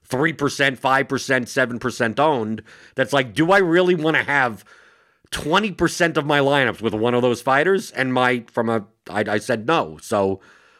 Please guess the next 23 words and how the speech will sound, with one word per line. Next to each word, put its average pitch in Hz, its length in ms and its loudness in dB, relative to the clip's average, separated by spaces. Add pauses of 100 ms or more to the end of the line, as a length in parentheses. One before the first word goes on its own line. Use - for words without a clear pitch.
like, 117 120 0
once 170 220 2
I 175 80 2
start 160 340 -2
pairing 156 340 2
out 160 200 2
and, 131 100 -4
like, 120 220 0
I 127 160 2
don't 139 200 -2
play 139 420 0 (340)
two 156 160 0
of 147 60 2
the 139 60 2
big 127 200 -2
favorites 170 540 2
and 127 100 0
I 127 60 4
start 127 400 -2
grouping 143 400 0
these 127 180 -4
things 123 240 -2
out, 143 400 0